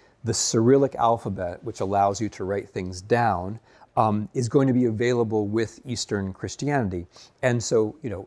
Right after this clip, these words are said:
not that things don't change along the way, but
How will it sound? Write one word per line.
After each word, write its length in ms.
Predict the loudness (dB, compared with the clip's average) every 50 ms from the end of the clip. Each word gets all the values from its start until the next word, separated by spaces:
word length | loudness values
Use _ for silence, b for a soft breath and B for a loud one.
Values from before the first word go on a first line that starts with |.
| _ _ -12
not 400 | -8 -4 -2 0 0 0 0 0
that 120 | -2 -2 0
things 180 | 0 -2 -2
don't 220 | -2 -4 -8 -8 -8
change 220 | -6 -6 -6 -4
along 280 | -4 -4 -4 -6 -6 -4
the 60 | 0
way, 380 | 2 4 4 4 4 2 -2 b b b b b
but 320 | -2 -2 -2 -2 -4 _